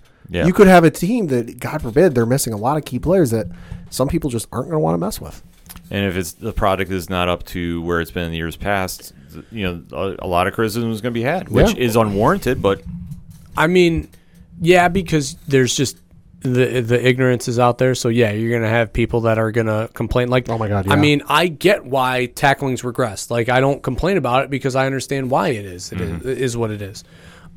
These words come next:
Speaker 3: I, but, yeah, I mean, you're gonna talk about y-, players, you know, especially quarterbacks and wide receivers. I mean, they are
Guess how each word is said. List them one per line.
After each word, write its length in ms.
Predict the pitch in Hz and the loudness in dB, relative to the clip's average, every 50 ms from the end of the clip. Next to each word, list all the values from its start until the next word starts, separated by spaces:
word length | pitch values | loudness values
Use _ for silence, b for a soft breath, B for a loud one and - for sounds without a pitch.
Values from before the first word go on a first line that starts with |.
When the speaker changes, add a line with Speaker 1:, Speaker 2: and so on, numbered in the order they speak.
| - - - - | -20 -6 0 2
Speaker 3:
I, 220 | 139 135 135 131 | 4 4 4 2
but, 360 | 127 135 127 143 139 - - | 2 4 6 6 6 4 2
yeah, 260 | 147 160 190 196 139 | 4 6 6 6 6
I 60 | 123 120 | 6 4
mean, 380 | 131 135 131 127 127 127 127 - | 2 2 2 2 0 -2 -4 -4
you're 200 | 151 143 139 143 | -2 -2 0 2
gonna 180 | 156 165 156 143 | 2 2 2 2
talk 260 | - 160 156 143 - | 4 4 4 4 4
about 400 | 156 147 139 131 127 127 - - _ - | 0 0 2 2 2 0 -2 -6 _ -8
y-, 200 | 151 143 - - - _ _ _ _ - | -8 -8 -8 -10 -18 _ _ _ _ 0
players, 540 | - - 156 175 185 180 160 147 135 - - B B B B B | 2 4 4 4 4 4 4 2 0 -2 -8 B B B B B
you 80 | - 180 | 2 4
know, 140 | 160 131 123 | 6 6 4
especially 400 | 113 - - 262 254 - - - | 2 2 0 0 0 0 -2 -4
quarterbacks 480 | - - 139 135 143 160 165 156 - - | -2 0 2 2 4 4 2 2 0 -2
and 80 | 127 | 0
wide 200 | 120 135 143 135 | 2 2 2 2
receivers. 560 | 123 113 - 143 180 220 196 147 120 107 - | 0 -4 -2 0 0 2 2 0 -2 -2 -2
I 40 | 123 120 | -4 -2
mean, 240 | 123 127 123 120 - B B B B B B - | 0 0 0 -2 -4 B B B B B B 0
they 160 | 143 175 226 | 2 4 6
are 560 | 214 170 151 143 139 135 131 127 120 - | 6 6 6 6 6 4 4 2 -2 -6